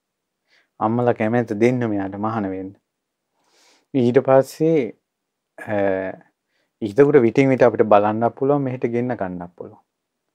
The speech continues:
ඊට පස්සේ අම්මලා කල්පනා කළා කිව්වා එහෙනම් හරි. හැබැයි පොරොන්දුවක් මත විටින් විට අපේ ගෙදරට එන්න ඕන.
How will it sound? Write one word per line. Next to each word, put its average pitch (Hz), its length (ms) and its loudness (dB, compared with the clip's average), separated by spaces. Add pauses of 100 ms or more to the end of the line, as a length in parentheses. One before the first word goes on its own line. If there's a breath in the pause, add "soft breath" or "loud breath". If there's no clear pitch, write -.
(340)
ඊට - 180 -14
පස්සේ 120 220 2
අම්මලා 113 420 -2 (180)
කල්පනා 107 460 -2
කළා 104 200 -4
කිව්වා 110 180 -6
එහෙනම් 104 280 -8
හරි. 101 240 -6 (500)
හැබැයි 135 180 4
පොරොන්දුවක් 123 580 4
මත 101 360 -8 (1000)
විටින් 151 440 2
විට 165 160 2
අපේ 165 280 6
ගෙදරට 147 380 2
එන්න 87 220 -6
ඕන. - 140 -16